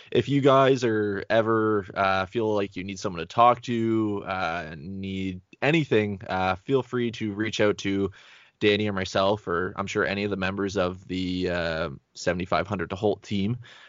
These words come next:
Uh, we're, of course, always here to chat and hopefully lift your spirits a little bit.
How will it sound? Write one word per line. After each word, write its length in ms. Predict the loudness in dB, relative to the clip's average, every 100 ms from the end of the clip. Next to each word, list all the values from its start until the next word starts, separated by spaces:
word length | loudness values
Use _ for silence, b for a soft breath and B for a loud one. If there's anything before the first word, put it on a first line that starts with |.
| B
Uh, 500 | -2 0 2 0 0
we're, 360 | -2 -2 0 0
of 180 | -2 -4
course, 340 | 0 0 0 -10 2
always 420 | 4 4 2 -2
here 360 | -6 -4 -4 -4
to 460 | -6 -4 -2 -4
chat 460 | -4 -2 0 0 -2
and 340 | -8 -10 -8
hopefully 480 | -6 -6 -2 -2 -2
lift 260 | 0 0 -2
your 80 |
spirits 420 | -8 -4 -2 -2 -2
a 40 |
little 260 | 0 2 2
bit. 320 | 2 0